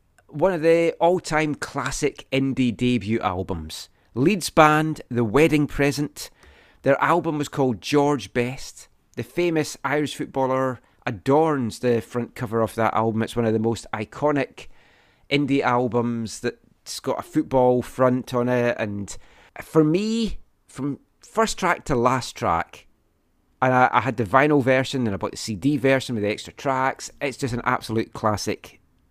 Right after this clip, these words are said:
album. That was a song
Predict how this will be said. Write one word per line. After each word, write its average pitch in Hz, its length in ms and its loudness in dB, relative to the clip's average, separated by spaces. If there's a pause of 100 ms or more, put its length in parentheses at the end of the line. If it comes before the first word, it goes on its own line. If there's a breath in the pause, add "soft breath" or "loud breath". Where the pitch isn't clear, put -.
(460)
album. 95 400 -4 (1300 soft breath)
That 226 220 6
was 247 100 0
a 233 60 4
song 127 480 2